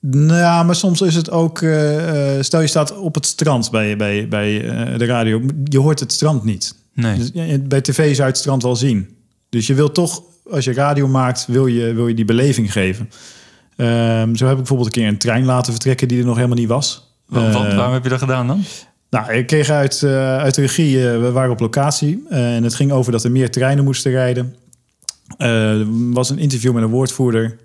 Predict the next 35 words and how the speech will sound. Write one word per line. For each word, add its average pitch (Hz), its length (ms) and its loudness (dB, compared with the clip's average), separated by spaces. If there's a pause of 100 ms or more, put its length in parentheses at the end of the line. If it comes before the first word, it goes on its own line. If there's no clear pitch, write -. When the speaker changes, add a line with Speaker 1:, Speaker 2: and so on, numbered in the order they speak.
(240)
Speaker 1:
En 139 120 -2
vanuit 131 300 0
Hilversum 120 340 0
wordt 117 160 0
er 110 60 -6
geroepen 127 440 -2
op 135 140 -4
het - 180 -8
oortje 120 460 -2 (280)
afronden. 107 580 0 (280)
Speaker 2:
Mhm. 110 260 0 (400)
Speaker 1:
Nou, 113 180 -2
toen 120 140 -2
heb 123 120 2
ik 131 120 2
het 120 100 -2
geluid 131 340 0
van, 113 300 0
eh, 104 260 -2
een, 110 260 0
eh, 104 240 -2
conducteursfluitje 139 880 0
gestart. - 540 -4 (140)
Die 120 180 -2
had 120 100 0
ik 117 100 -2
daarvoor 123 320 0
al 107 120 0
opgenomen. 131 600 0 (480)
En 151 260 2
de 127 120 0
trein 120 260 0
is 110 100 -2
daarna 104 240 0
vertrokken. 127 460 -2